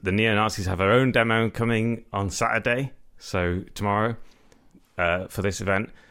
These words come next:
And to counter that, the city has, in the last ten years, has organised what it call, like, a, a human chain, like a, a chain where they go stand it around the main square with candles and everything.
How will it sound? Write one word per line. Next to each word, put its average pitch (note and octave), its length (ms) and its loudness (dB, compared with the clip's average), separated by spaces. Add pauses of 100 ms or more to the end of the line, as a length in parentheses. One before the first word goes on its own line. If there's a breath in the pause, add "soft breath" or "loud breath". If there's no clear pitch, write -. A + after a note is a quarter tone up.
(480 soft breath)
And F#2 180 2
to G2 100 -4
counter C#3 460 0
that, F2 280 0
the F#2 80 -6
city F2+ 500 -2
has, F2 320 -4 (140)
in F2+ 220 -2
the F2+ 60 0
last G#2 200 -2
ten F#2+ 260 -2
years, D#2+ 380 -2
has E2 140 -6
organised E2+ 640 -2
what F2 100 -2
it D#2+ 100 -10
call, G2 200 -6
like, E2 240 -4
a, F2 160 -2
a E2+ 100 -4
human G2+ 460 -2
chain, F#2 380 0
like D#2 180 -4
a, E2 300 -2
a D#2 60 -4
chain F#2 380 -6
where D#2 160 -2
they E2+ 180 -2
go E2 360 -4 (160)
stand F2+ 340 -4
it E2 160 -4
around E2+ 300 -4
the E2+ 80 -2
main F2 240 -2
square F2+ 500 0
with E2 140 -4
candles E2+ 500 -6 (340 loud breath)
and - 80 -6
everything. D#2+ 440 -6